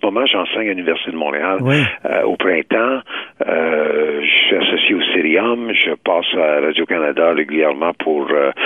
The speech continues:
Speaker 1: le carnet américain, mais j'accepte de faire d'autres médias, euh,
Speaker 2: Ben oui, on est
Speaker 1: dont
Speaker 2: content
Speaker 1: ceux
Speaker 2: de vous
Speaker 1: dont
Speaker 2: avoir à
Speaker 1: ceux de
Speaker 2: Cube, là.
Speaker 1: Québécois.
Speaker 2: On est
Speaker 1: Ah, ben
Speaker 2: encore
Speaker 1: oui,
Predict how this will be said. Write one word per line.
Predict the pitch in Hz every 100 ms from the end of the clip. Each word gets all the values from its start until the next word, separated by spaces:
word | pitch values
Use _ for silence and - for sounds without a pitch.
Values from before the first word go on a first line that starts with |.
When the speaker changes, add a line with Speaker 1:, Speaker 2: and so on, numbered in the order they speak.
| - -
Speaker 1:
le | -
carnet | - 78 90
américain, | 82 80 - - -
mais | 80 85
j'accepte | 85 78 - 82 -
de | 90
faire | 95 78
d'autres | 82 -
médias, | 85 - 82 76
euh, | 87 80 71 69 69 - -
Speaker 2:
Ben | 113
oui, | 175 156
on | 135
est |
Speaker 1:
dont | 139 156
Speaker 2:
content | - 185 190
Speaker 1:
ceux | 160
Speaker 2:
de | 156
vous | 147
Speaker 1:
dont | 135
Speaker 2:
avoir | 139 147
à | 139
Speaker 1:
ceux |
de | - 214 240
Speaker 2:
Cube, | 151
là. | 151
Speaker 1:
Québécois. | 139 98 117 - - - -
Speaker 2:
On | 143
est |
Speaker 1:
Ah, | -
ben | 165
Speaker 2:
encore | 151
Speaker 1:
oui, | 208